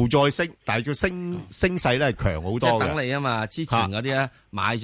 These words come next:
Speaker 2: 嗰啲啊，出咗之後，佢跟住升返三
Speaker 1: 係，
Speaker 2: 蚊。
Speaker 1: 係啦，冇錯。
Speaker 2: 你喺上又升三毫，
Speaker 1: 係，又追啊。
Speaker 2: 啊，會唔會即係升三蚊㗎？
Speaker 1: 係。
Speaker 2: 我又再追啊。
Speaker 1: 係，冇錯。
Speaker 2: 所以你就會係，
Speaker 1: 係啊。
Speaker 2: 你就會點啊？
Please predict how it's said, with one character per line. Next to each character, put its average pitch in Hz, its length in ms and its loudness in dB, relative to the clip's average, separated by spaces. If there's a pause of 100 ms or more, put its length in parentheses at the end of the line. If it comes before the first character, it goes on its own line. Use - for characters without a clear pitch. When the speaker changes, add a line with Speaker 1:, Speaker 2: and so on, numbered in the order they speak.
(140)
Speaker 2:
嗰 127 100 -2
啲 131 160 0
啊， 127 40 -2
出 - 180 -8
咗 110 180 -6
之 135 140 -4
後， 104 60 -2
佢 104 240 -6
跟 139 140 0
住 107 100 -6
升 104 240 0
返 131 120 0
三 123 160 0
Speaker 1:
係， 123 40 4 (160)
Speaker 2:
蚊。 - 20 6
Speaker 1:
係 156 100 6
啦， 151 120 -2
冇 135 120 -6
錯。 127 160 -4
Speaker 2:
你 127 60 -2 (100)
喺 196 60 -2
上 127 240 -4 (420)
又 120 100 -8
升 160 180 -8
三 156 280 -2
毫， 147 140 0
Speaker 1:
係， 110 160 0
又 135 80 4
追 196 140 4
啊。 190 60 6
Speaker 2:
啊， 170 100 2
會 170 100 -4
唔 196 60 -6
會 175 80 -4
即 190 100 -4
係 180 60 -4
升 202 140 -4
三 202 220 0
蚊 202 160 -2
㗎？ 175 80 -2 (100)
Speaker 1:
係。 117 120 0
Speaker 2:
我 190 60 6
又 165 240 4
再 180 120 4
追 220 200 0
啊。 202 60 0
Speaker 1:
係， - 20 -4
冇 135 220 0
錯。 170 40 0
Speaker 2:
所 247 160 4
以 233 80 2
你 208 60 2
就 190 120 -4
會 196 120 -2
係， 165 140 -2
Speaker 1:
係 147 200 4
啊。 165 120 -2
Speaker 2:
你 175 120 -4
就 208 140 2
會 202 160 0
點 220 160 -2
啊？ - 80 -2